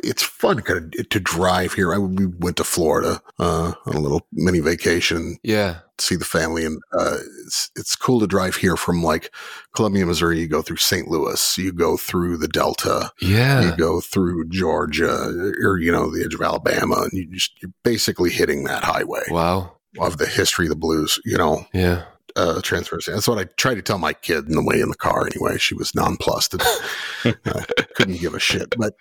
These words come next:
Speaker 1: <laughs> it's like seeing the cotton fields, you know, and, and all that
Speaker 2: Yeah.
Speaker 1: stuff on the, on the trip down, and then into the swamps and bayous.
Speaker 2: Yeah.
Speaker 1: It's, it's cool. It
Speaker 2: Yeah.
Speaker 1: gives me chills every time I get down that way.
Speaker 2: That's great. Yeah.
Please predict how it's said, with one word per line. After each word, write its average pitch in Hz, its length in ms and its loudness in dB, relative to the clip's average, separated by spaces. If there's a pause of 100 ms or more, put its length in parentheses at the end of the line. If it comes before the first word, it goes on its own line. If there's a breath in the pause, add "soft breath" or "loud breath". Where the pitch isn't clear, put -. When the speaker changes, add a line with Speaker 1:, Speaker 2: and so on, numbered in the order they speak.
Speaker 1:
<laughs> - 140 -18
it's 139 840 2
like - 180 -2 (520 loud breath)
seeing 113 320 2
the 92 80 -2
cotton 85 420 -2
fields, 80 440 0
you 87 60 2
know, 76 220 4
and, 78 200 -2
and - 140 -4
all 82 160 2
that 80 160 0
Speaker 2:
Yeah. 95 120 4
Speaker 1:
stuff 90 180 2
on - 120 2
the, 85 140 -2 (180)
on 92 120 0
the - 60 -4
trip - 240 0 (120)
down, 87 300 0
and 82 140 -6
then 85 160 -6
into 85 180 -8
the - 140 -10 (280)
swamps - 460 0
and 82 80 -4
bayous. - 380 2
Speaker 2:
Yeah. 90 460 2 (340 loud breath)
Speaker 1:
It's, - 360 -4
it's 107 200 2
cool. 101 560 -2
It 82 100 2
Speaker 2:
Yeah. - 40 0
Speaker 1:
gives 98 200 2
me 95 100 2
chills - 360 2
every - 140 2
time - 200 -2
I - 60 2
get - 140 0
down - 200 0
that - 180 2
way. 87 200 2
Speaker 2:
That's - 180 0
great. - 560 -2
Yeah. 87 380 2